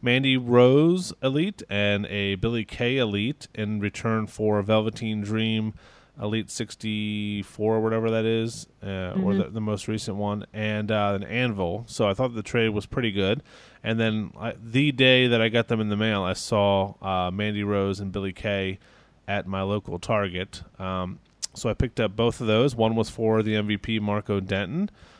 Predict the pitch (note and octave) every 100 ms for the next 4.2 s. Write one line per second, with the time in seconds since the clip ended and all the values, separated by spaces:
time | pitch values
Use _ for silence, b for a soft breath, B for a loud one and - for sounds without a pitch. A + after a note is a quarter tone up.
0 | b _ G2+ G#2 G2+ G#2 G#2 G#2+ A2 A2
1 | G2 F#2+ F#2+ F#2+ G2+ G2 G2 G2 G2+ G2
2 | D2+ F#2+ F#2+ - G#2 G2 F#2 G2 F#2+ D#2+
3 | F2+ F#2 F2+ - G#2+ G2+ B2 A2 A#2 D#3
4 | F3